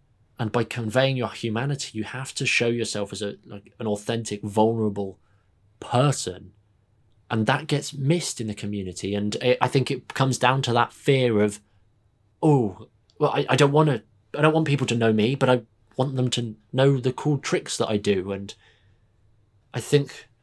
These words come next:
that it is a confidence thing. I, I think you're right. I think it is a belief system and a,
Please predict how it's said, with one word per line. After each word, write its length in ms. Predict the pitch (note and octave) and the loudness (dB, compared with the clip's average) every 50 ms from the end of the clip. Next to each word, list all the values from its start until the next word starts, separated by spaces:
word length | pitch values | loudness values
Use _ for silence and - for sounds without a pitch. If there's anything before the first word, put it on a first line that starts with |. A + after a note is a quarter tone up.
| _ _ _ _ | _ _ _ _
that 180 | C3 C3 D3+ - - | -4 -4 -4 -4 -6
it 280 | - B2 E3 D#3+ D3+ | -6 -4 -2 -2 0
is 220 | D3 E3 D#3+ D3 C#3 | 0 0 2 2 0
a 60 | C3 | 0
confidence 500 | - C#3 D3 E3+ D#3+ E3+ A#2 G#2 - - | 2 2 2 2 2 0 0 0 0 -2
thing. 180 | - G2 F#2+ G2+ | -2 0 0 0
I, 160 | G2+ G2+ A#2 | 0 0 -2
I 40 | A2+ | -2
think 220 | - C3+ C3 - | -2 -2 -2 0
you're 120 | B2+ A2+ | 0 2
right. 240 | A2 C3+ D3+ D3+ B2 | 4 4 4 4 2
I 40 | G#2+ | 0
think 200 | - C3 B2 - | 0 -2 -2 0
it 60 | C3+ | -2
is 120 | C#3 A2 A#2 | -2 0 -2
a 40 | |
belief 400 | G#2+ - B2 A#2+ C3 C#3 C#3 - - | 0 0 2 2 2 2 0 -2 -2
system 440 | - C3 A#2+ - - A2+ G#2+ G#2+ G2+ | -2 -2 -2 -2 -2 -2 -2 0 -2
and 160 | G2+ G2+ G#2+ | -2 0 2
a, 120 | A2+ A2 | 2 2